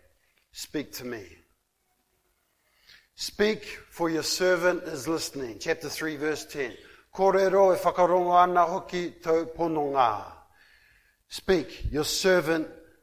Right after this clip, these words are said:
is listening." And the Lord does speak. The Lord does speak. But it's bad news for Eli. The Lord speaks.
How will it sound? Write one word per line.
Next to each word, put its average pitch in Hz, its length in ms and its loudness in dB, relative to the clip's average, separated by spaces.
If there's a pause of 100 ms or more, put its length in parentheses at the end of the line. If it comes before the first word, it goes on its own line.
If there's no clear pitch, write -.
is 135 220 -6
listening." 143 600 -2 (3000)
And 156 140 -6
the 147 80 -8
Lord 185 280 4
does 208 280 6
speak. - 500 -10 (280)
The 147 120 -10
Lord 185 300 0
does 196 320 6
speak. - 600 -8 (500)
But 165 140 2
it's 160 160 -4
bad 202 840 2
news 170 920 -4
for 165 260 -6
Eli. 175 560 0 (1800)
The - 100 -6
Lord 190 300 2
speaks. - 600 -4